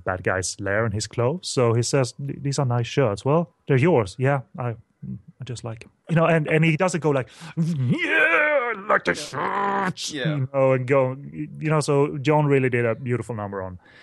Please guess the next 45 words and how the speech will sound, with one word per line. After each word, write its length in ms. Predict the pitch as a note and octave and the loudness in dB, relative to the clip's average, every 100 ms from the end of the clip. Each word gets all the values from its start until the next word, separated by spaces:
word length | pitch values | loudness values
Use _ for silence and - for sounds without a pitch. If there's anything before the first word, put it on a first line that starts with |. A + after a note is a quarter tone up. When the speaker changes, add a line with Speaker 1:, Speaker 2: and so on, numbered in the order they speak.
| - _ | -20 _
Speaker 1:
Face 220 | - G2 G#2 | -4 -4 -4
Off. 140 | F2+ | -4
So 160 | - G#2+ | -2 -2
I 100 | B2 | -2
think, 280 | F3+ E3 C3+ - D#3+ | -2 -4 -6 -14 -8
you 100 | D#3+ | 0
know, 140 | C#3+ A#2+ - C#3+ B2+ | 0 0 -6 -8 -4
John 220 | D3 D#3 D3+ | 2 4 4
is 140 | C3+ | 0
essential 380 | A2 A2 F#2+ G#2 | -4 -8 -8 -10
for, 280 | F2+ G#2+ A2 | -8 -10 -8
for 100 | A#2+ | -8
me, 160 | G#2+ G2+ | -6 -4
and, 120 | G2+ | -4
uh, 240 | G#2 G2+ G#2 A2 A2 B2+ | -2 -2 -4 -4 -6 -2
I, 60 | |
I 20 | A#2+ | -2
still 240 | - B2+ | 2 2
love 220 | G#2+ G2 - - - | 2 0 -6 -20 -2
returning 360 | C#3 B2+ A2+ A2+ | 0 2 0 2
to 80 | |
even 160 | C#3 C3+ | 2 2
some 140 | C3 B2+ | 0 0
of 80 | |
his 120 | A#2+ A2 | -2 -2
lesser 300 | A#2+ A#2 G2+ | -2 -2 -4
movies. 340 | F#2 F#2 F#2 | -4 -6 -6
I 40 | |
saw 360 | G#2+ - G#2+ G2+ F#2 - - _ C#3+ | -6 -2 0 0 -4 -16 -20 _ -4
Just 260 | B2+ A#2 - | 0 0 -2
Heroes 560 | A#2 A2 F#2 F#2+ G#2+ | -2 -2 -2 -4 -6
recently, 420 | A2 A#2 - G2 G2+ | -8 -6 -8 -6 -6
Speaker 2:
Mm-hmm. 80 | F2+ | -6
Speaker 1:
the 160 | F#2 - _ _ | -10 -14 _ _
Speaker 2:
Talk 220 | A#2+ F#2+ | -14 -14
about 200 | E3 C#3+ | -8 -6
a 40 | A2+ | -6
Speaker 1:
it 80 | |
Speaker 2:
parody 400 | B2+ B2+ E3 C3 | -8 -8 -8 -8
of 80 | G#2 | -10
some 240 | - A#2+ G#2+ | -12 -14 -14
of 60 | G#2+ | -18
his 160 | G2 | -18
work. 360 | G#2 G#2 B2+ _ _ C#3 - _ | -12 -12 -12 _ _ -16 -16 _
<laughs> 300 | B3 - E3+ | -10 -10 -18